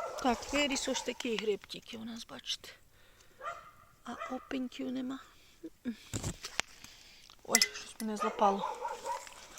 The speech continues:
І тут нема, під дерева. Тут весь час їх повно було. Ну, нема. І коло тих дерев нема.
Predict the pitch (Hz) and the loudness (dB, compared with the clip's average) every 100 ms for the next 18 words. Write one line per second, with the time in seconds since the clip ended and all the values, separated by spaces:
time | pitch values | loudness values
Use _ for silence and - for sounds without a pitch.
0 | - - - - - - - 269 - 277 | -14 -12 -14 -14 -16 -16 -6 -4 -4 -4
1 | 269 262 262 254 - - - - - - | 0 2 2 0 -8 -20 -20 -20 -18 -8
2 | 226 240 247 254 247 233 - - - - | 0 2 2 -2 -4 -10 -18 -20 -16 -16
3 | - - - - 269 247 247 - 247 - | -16 -16 -14 -4 -2 0 0 0 0 0
4 | 247 - 269 269 262 247 247 254 277 - | -2 2 4 6 6 2 2 0 -2 -6
5 | - - - - - - 659 - - 349 | -16 -12 -6 -4 -2 -4 -6 -6 0 2
6 | 415 427 359 339 480 494 - - - - | 2 2 2 2 -2 -6 -10 -10 -10 -10
7 | - - 277 285 269 - 247 226 240 233 | -14 -10 -4 0 0 2 0 2 2 2
8 | 226 233 233 | 0 0 -2